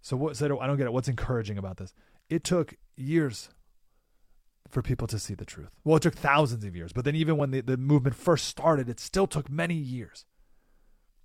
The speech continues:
And we're just not there yet when it comes to abortion. We're not there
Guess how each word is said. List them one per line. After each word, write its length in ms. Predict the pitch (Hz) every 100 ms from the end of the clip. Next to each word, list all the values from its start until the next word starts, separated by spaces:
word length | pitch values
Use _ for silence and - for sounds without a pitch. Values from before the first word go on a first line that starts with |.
| _
And 100 | 127
we're 100 | 127
just 520 | 107 - 160 156 -
not 260 | 135 131 123
there 220 | 123 117
yet 240 | 110 107
when 120 | 101 101
it 60 |
comes 240 | - 98 90
to 100 | 92
abortion. 400 | - 87 - -
We're 120 | 98
not 480 | 95 113 131 135 - _ _ _ _ _
there 420 | 117 95 90 87